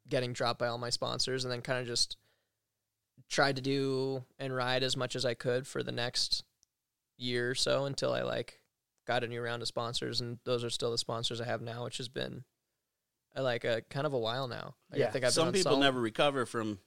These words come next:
Speaker 3: riding from Burton and losing that sponsor, so it's
Speaker 1: Yeah, yeah, I think once you're, like
Speaker 2: The Burton curse, they
Speaker 3: The
Speaker 2: call it.
Speaker 3: Burton curse
Speaker 1: Yeah,
Speaker 3: is
Speaker 1: like,
Speaker 3: what
Speaker 1: if
Speaker 3: it's
Speaker 1: once you're,
Speaker 3: called.
Speaker 1: like, off
Speaker 3: Were you guys,
Speaker 1: the
Speaker 3: were you
Speaker 1: beat
Speaker 3: nervous about that?
Speaker 1: Um, I was definitely aware of it, and I was definitely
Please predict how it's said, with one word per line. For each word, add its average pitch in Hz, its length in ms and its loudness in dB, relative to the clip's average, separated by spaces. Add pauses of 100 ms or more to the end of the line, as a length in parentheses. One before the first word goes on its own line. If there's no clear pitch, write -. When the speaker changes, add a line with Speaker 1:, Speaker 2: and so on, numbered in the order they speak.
(220)
Speaker 3:
riding 117 340 0
from 110 180 -4
Burton 110 360 -2
and 110 140 -2
losing 113 320 -2
that 98 140 -6
sponsor, 101 440 -4
so 104 200 -2
it's - 260 -6
Speaker 1:
Yeah, 143 380 6 (120)
yeah, 147 220 6
I 143 60 6
think 151 260 -2
once 175 200 0
you're, 165 160 -2
like 147 400 -4
Speaker 2:
The 131 80 -6
Burton 139 380 4
curse, 139 340 2
they 123 120 -6
Speaker 3:
The - 40 -6
Speaker 2:
call 139 120 4
it. - 40 6
Speaker 3:
Burton 131 140 0
curse 135 320 0
Speaker 1:
Yeah, 160 180 12
Speaker 3:
is 147 40 12
Speaker 1:
like, 139 160 6
Speaker 3:
what 143 80 4
Speaker 1:
if 110 60 -2
Speaker 3:
it's 110 80 2
Speaker 1:
once 151 140 4
you're, 165 80 4
Speaker 3:
called. 156 120 8
Speaker 1:
like, 135 140 4
off 135 380 0 (140)
Speaker 3:
Were 127 80 -2
you 139 80 4
guys, 131 220 8
Speaker 1:
the 143 60 6
Speaker 3:
were 139 60 4
you 143 120 8
Speaker 1:
beat 131 80 8
Speaker 3:
nervous 135 280 6
about 143 260 2
that? 170 200 0 (180)
Speaker 1:
Um, 165 540 6
I 123 60 4
was 151 100 4
definitely 170 320 2
aware 131 200 2
of 131 80 0
it, 131 200 0
and 127 80 -4
I 131 40 -2
was 131 100 -2
definitely 127 460 -4